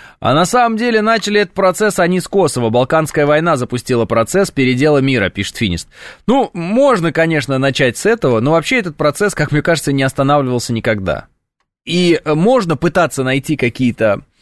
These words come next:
точки в пространстве, когда мы говорим: «Ну вот, смотрите, вот здесь вот мир, вот он устаканился, там, например, после Второй мировой войны.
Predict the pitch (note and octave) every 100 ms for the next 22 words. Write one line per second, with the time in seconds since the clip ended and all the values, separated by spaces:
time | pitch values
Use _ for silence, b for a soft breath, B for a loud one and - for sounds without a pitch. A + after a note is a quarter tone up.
0 | _ _ - B2 F#3+ A#3+ - D3 C3 C3+
1 | - D3 C3 - G#2 A2+ A2 B2 A#2 A2+
2 | B - B2 A#2 C#3 E3 A#3 D#3 E3 D3
3 | E3 C3 C#3 C3+ E3 F3 A#2+ A#2+ D3 C#3+
4 | A2+ G#2+ G#2 G2 - G#2+ A3 B3 G#3 C#3+
5 | - - - - B2 A2+ F#2+ B2 A#2 A2+
6 | B2 A2 G2+ F#2+ F#2+ F#2 F#2 F#2 D2+